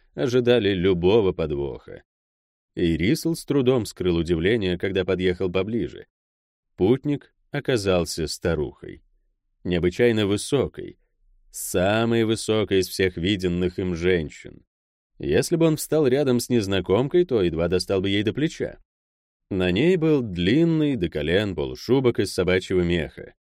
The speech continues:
чёрно-рыжего, свалявшегося и вытертого на рукавах и локтях. Платок из серой плотной шерсти, юбка, сильно припорошённая снегом, за плечами висело тёмно-коричневая котомка.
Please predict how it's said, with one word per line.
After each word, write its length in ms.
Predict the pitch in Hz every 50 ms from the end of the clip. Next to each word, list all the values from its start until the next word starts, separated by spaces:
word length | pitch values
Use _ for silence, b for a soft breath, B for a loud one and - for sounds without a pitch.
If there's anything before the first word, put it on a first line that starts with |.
| _ _ _ _ _ _ _
чёрно-рыжего, 1040 | _ - 104 107 101 92 92 90 80 85 98 120 120 117 101 92 85 76 71 - -
свалявшегося 1000 | - - - 92 82 78 85 95 104 104 104 - - 110 104 92 - - 98 87
и 160 | 82 95 117
вытертого 560 | 117 131 156 165 - 147 143 123 - 131 131
на 100 | 123 117
рукавах 520 | 117 123 120 - 101 95 98 101 98 92 -
и 40 | 98
локтях. 520 | 87 82 78 - - - - 53 - - - _ _ _ _ _ _ _ _ _ _ _ _ _
Платок 420 | - 90 85 82 - 92 98 -
из 140 | 95 87 - -
серой 280 | - 98 90 90 87
плотной 340 | - 87 90 85 - 80 76
шерсти, 640 | - - 92 107 131 120 - - - - 117 104 _ _ _ _ _ _ _
юбка, 640 | - 90 80 95 117 127 131 123 - - 120 113 113
сильно 400 | 113 - - - 117 110 104 104
припорошённая 680 | 95 107 95 101 101 101 - - 101 101 95 92 92 90
снегом, 560 | 90 - - 90 87 87 87 82 87 80 - _ _ _ _ _ _ -
за 180 | 101 92 104 87
плечами 380 | 92 92 127 - 175 180 175
висело 400 | 156 147 131 - 147 147 143 131
тёмно-коричневая 1000 | 123 - 123 123 117 110 - 101 87 85 90 90 - - 98 90 87 87 87 87
котомка. 640 | - 90 90 - 78 65 - - - - - - -